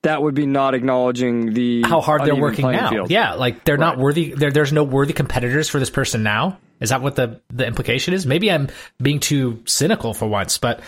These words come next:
Speaker 2: I can't imagine someone, like, someone saying, "Oh, well, I, then I just need to try harder," like that,
Speaker 1: Well,
Speaker 2: right?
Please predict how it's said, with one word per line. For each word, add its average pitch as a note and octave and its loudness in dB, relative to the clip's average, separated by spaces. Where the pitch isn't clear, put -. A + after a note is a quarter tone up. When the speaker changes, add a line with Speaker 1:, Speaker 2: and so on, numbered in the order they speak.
Speaker 2:
I C3 0
can't G3 2
imagine D3 0
someone, B2+ -2
like, - -4
someone D3 0
saying, C3+ 0
"Oh, F3+ 4
well, C3+ 2
I, C3+ 4
then C3 0
I C#3 2
just B2+ -2
need C3 0
to A2 -2
try B2+ 0
harder," F#2+ -2
like - 0
that, C#3+ 0
Speaker 1:
Well, G#3+ 2
Speaker 2:
right? C3+ 0